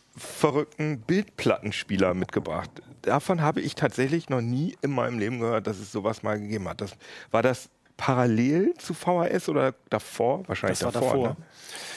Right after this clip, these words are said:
Speaker 2: Ja, äh, <clears throat> also Bildplatten, da stellt man sich heute eigentlich immer eine Laserdisc
Speaker 1: Mhm.
Speaker 2: vor. Und, äh, das war ja auch eine Sache, die, äh, Philips,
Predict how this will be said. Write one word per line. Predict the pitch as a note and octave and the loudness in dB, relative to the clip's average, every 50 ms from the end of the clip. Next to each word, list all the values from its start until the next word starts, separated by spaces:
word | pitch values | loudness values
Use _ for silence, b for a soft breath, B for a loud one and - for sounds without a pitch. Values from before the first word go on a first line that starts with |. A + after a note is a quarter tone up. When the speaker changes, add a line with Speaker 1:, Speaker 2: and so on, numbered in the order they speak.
| B B B B | B B B B
Speaker 2:
Ja, | - D3 C3+ C3 C#3 D3 E3 D#3+ D#3 D3+ D#3 | 0 2 2 2 0 0 0 2 2 0 0
äh, | D#3 - - | -2 -4 -2
<clears throat> | - - B3+ E3 F3 C#3+ - B B B B B - - _ - | 0 0 2 2 2 0 -2 B B B B B -20 -20 _ -2
also | - D3 C3 B2+ C#3+ C#3 C#3+ D#3 - _ _ _ | -2 0 2 2 2 2 2 0 -2 _ _ _
Bildplatten, | - G3+ C#3 A#2+ D3+ F#3 A3 G#3 - - - D#3+ D#3 - F3+ E3+ E3+ D3 B B B B B B B B B B B B B | -6 -4 0 0 2 2 0 -2 -2 0 0 0 0 2 0 0 0 0 B B B B B B B B B B B B B
da | B D#3+ | B -2
stellt | - - E3 D#3 D3 - | 0 2 2 2 2 2
man | D#3 C#3+ C3+ | 0 0 0
sich | D3 C3 - | 0 0 2
heute | D3+ D3+ D#3+ - E3 | 2 2 2 2 2
eigentlich | D#3 C3+ D3 C#3+ C#3+ C#3+ A#2+ | 0 0 0 0 -2 -2 0
immer | F#3 D#3 D3 | 2 2 4
eine | D3 C#3+ C#3+ | 4 2 2
Laserdisc | C3+ C3+ D3 D#3 D3+ C3+ C3+ B2 - - C3 A#2 - - - | 2 2 2 2 2 2 0 0 0 0 0 0 -2 -2 0
Speaker 1:
Mhm. | - D3 | 0 2
Speaker 2:
vor. | C3 B2 B2 D#3 G3 A3+ - B B B B B | 2 4 2 2 0 -2 -4 B B B B B
Und, | B - D3 C3 B2+ A#2+ - - - | B -2 -2 -2 -2 -2 -4 -4 -4
äh, | G3+ D#3+ C3+ B2+ A2+ | -2 -2 -2 -2 0
das | B2+ C3 - - | -2 -2 -2 0
war | C#3 C3+ | 0 0
ja | C3 C3+ | 0 0
auch | B2+ A2+ C3 C#3 - - | -2 -2 -2 -2 -2 -2
eine | C#3+ C3 | -2 -2
Sache, | A2 A#2+ C3+ C3 - D3 | 0 0 -2 -2 -2 -4
die, | B2 G#2+ A#2 A2+ A2+ A2+ C3 D#3 | -6 -6 -6 -6 -6 -4 -4 -2
äh, | C#3+ B2 A#2+ A#2 A2 | -2 0 -2 -2 -2
Philips, | - - - D3 C3+ C#3 C3+ - - - - - - | -2 -2 0 0 0 0 0 0 -2 -2 -2 -4 -6